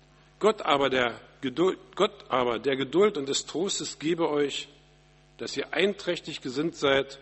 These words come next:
untereinander, Christus Jesus gemäß.“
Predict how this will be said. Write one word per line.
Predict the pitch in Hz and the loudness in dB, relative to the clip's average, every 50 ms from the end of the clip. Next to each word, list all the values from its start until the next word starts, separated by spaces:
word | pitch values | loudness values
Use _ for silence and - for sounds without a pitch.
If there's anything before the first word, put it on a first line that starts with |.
| - - - - _ _ _ _ _ _ _ _ | -20 -20 -20 -20 _ _ _ _ _ _ _ _
untereinander, | _ 135 156 160 - 151 143 139 135 135 131 131 131 131 131 127 | _ 0 0 2 2 2 2 4 2 0 0 0 0 -2 -2 -2
Christus | - - - 135 123 - - 135 123 - - | -4 -6 -6 -6 -6 -4 -6 -6 -6 -6 -6
Jesus | 127 127 123 113 101 - - - | -6 -6 -6 -6 -8 -10 -10 -14
gemäß.“ | 95 92 98 90 85 - - - - - | -14 -14 -12 -12 -12 -14 -14 -16 -16 -18